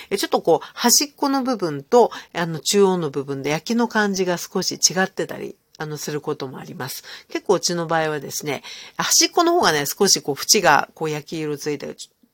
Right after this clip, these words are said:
こんがりした感じになったりもするので、えー、途中でそうやって八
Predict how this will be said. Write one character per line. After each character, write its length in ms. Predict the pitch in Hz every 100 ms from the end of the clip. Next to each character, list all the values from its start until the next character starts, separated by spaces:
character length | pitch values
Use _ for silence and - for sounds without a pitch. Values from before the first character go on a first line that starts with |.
| -
こ 160 | - 208
ん 60 | 202
が 100 | 170
り 60 |
し 60 | -
た 80 | 147
感 180 | 123
じ 120 | 117 147
に 120 | -
な 140 | - 175
っ 80 | -
た 100 | 147
り 100 | 151
も 120 | 147
す 160 | -
る 100 | 147
の 140 | 135 135
で、 180 | 202 185 - - - 170
え 120 | 165
ー、 40 |
途 140 | 156 175
中 260 | - 175
で 80 | 160
そ 140 | -
う 20 | 151
や 60 |
っ 20 |
て 80 | -
八 160 | 135